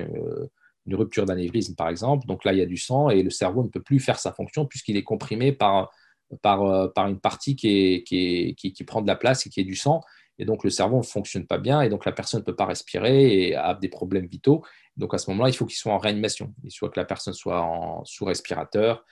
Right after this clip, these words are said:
et cetera. En, en fait, il y a tout un panel de, de supports, ce qu'on, qu'on appelle de supports d'organes. On, on a des organes vitaux, les poumons, le cœur, les reins, le cerveau, tous ces organes, le foie, tous ces organes-là, ils ont une fonction particulière dans l'organisme.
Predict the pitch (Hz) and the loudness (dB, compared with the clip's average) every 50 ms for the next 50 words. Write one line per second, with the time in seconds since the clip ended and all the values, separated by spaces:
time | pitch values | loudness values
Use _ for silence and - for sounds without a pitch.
0 | _ _ _ _ - - - - - 92 - 98 92 - - _ _ - - - | _ _ _ _ -14 -12 -10 -8 -8 -6 -6 -6 -8 -8 -10 _ _ -20 -20 -20
1 | - _ _ _ - - - - - - - - 170 151 - - - - - 175 | -20 _ _ _ -2 0 0 2 2 0 4 4 2 4 6 4 2 4 2 -4
2 | 151 - 139 127 127 - 139 135 135 131 131 127 120 104 101 101 101 101 98 - | 2 4 4 4 6 4 4 6 6 6 6 4 2 2 0 2 2 2 2 0
3 | - 101 101 101 98 - - - 131 - - 123 131 127 127 - - 98 87 - | -2 -2 -4 -4 -4 -2 -4 -6 -4 2 4 4 4 4 4 -2 -8 -8 -8 -8
4 | - - 107 98 98 - - 104 98 98 92 - - 117 117 - 120 107 104 107 | -8 -6 -2 -2 -2 0 -2 -2 -2 -2 -4 -4 -6 -8 0 0 0 2 4 4
5 | 110 190 - - 107 131 165 139 - - _ _ _ _ _ _ _ _ - 98 | 2 2 4 2 2 2 2 0 -2 -4 _ _ _ _ _ _ _ _ -6 -2
6 | 98 95 95 95 90 95 101 101 98 107 101 95 107 101 107 101 110 104 98 90 | 0 0 0 0 0 0 -2 0 0 0 0 0 0 0 0 0 0 0 0 -2
7 | 98 95 - - 117 127 131 131 131 127 107 90 - - - 101 98 104 113 120 | -4 -6 0 2 4 6 8 8 8 6 6 2 0 -2 -6 -4 -2 0 0 0
8 | 123 123 123 120 113 92 87 - - - 113 117 120 117 117 117 117 113 107 95 | 0 0 0 0 0 -2 -2 -2 2 4 4 6 6 6 6 6 4 4 2 0
9 | 87 87 87 - 95 101 107 113 113 113 113 113 113 113 104 87 87 87 - - | -2 -4 -4 -4 -2 -4 -2 0 0 0 0 0 0 0 0 0 0 -2 -2 -2
10 | 95 87 90 92 110 123 127 127 - - - - _ _ - 147 139 - 139 120 | -4 -2 0 0 2 2 2 2 -2 -8 -20 -20 _ _ -4 -2 2 4 4 6
11 | 117 104 101 101 104 113 110 101 95 - - - 113 123 135 127 131 - - _ | 6 4 4 4 4 4 4 2 0 -2 0 2 4 6 6 4 2 -4 -16 _
12 | _ _ _ - 135 - 135 123 123 101 104 107 107 107 110 113 120 135 156 165 | _ _ _ -2 0 4 4 4 4 4 4 2 2 2 2 4 6 6 8 8
13 | 175 165 - 104 101 113 113 113 107 - - 135 127 - - 139 127 113 104 - | 6 6 4 2 0 0 0 0 0 -2 -4 -6 -4 0 0 2 2 2 -2 -2
14 | - - 123 - 120 123 139 127 113 113 110 104 104 101 104 101 101 90 85 - | -4 -10 -8 -2 2 2 4 4 4 2 2 2 2 2 0 0 -2 -2 -4 -6
15 | 87 | -12